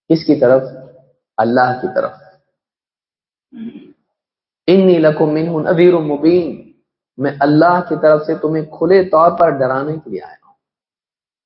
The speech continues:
اللہ سے ڈرا رہے ہیں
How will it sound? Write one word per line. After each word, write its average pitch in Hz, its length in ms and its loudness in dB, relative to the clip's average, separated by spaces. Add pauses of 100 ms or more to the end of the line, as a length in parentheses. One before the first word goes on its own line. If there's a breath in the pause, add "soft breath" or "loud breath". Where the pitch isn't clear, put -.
(920)
اللہ 151 460 4
سے 143 100 -2
ڈرا 139 440 2
رہے 147 140 0
ہیں 120 540 -12